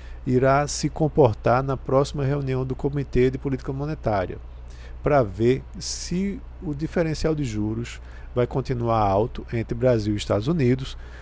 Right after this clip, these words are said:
o que pode fazer com que o fluxo de dólares continue entrando aqui na economia brasileira.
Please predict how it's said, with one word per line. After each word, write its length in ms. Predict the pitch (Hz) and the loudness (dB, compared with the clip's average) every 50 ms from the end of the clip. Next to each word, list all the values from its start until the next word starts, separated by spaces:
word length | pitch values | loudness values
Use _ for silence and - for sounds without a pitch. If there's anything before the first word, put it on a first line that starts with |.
| - - - | -14 -10 -6
o 80 | 208 180 | -6 -4
que 140 | - - 185 | -2 -2 0
pode 280 | - 147 139 135 135 | 4 4 4 4 4
fazer 380 | - - 160 131 107 110 117 123 | 2 0 0 2 2 0 -2 -2
com 160 | - 147 135 | -2 -6 -8
que 160 | - - 135 | -6 -4 -4
o 80 | 131 123 | -4 -4
fluxo 520 | - - - 147 165 185 180 - - 143 | -6 -4 0 2 2 2 0 -4 -6 -4
de 120 | 127 127 120 | -2 -2 0
dólares 560 | 107 104 101 104 104 110 113 113 - - - - - - - - | 2 2 2 2 2 0 -2 -2 -6 -8 -10 -12 -14 -14 -14 -6
continue 580 | - 131 135 131 - 143 120 113 110 113 117 120 | -2 -2 -2 0 0 0 0 2 2 2 2 2
entrando 640 | 117 - - 117 107 107 107 107 107 113 113 123 - - | 0 -2 -2 -2 -2 0 -2 -2 -2 -4 -6 -8 -6 -6
aqui 340 | 131 117 - - - 113 | -6 -6 -6 -4 -6 -4
na 140 | 110 110 113 | -2 0 0
economia 500 | 107 - - 123 120 117 107 101 98 95 | 0 -2 -2 -2 0 0 0 0 0 2
brasileira. 560 | 92 98 98 104 117 143 123 92 - - - | 4 4 2 2 2 2 2 2 0 -2 -6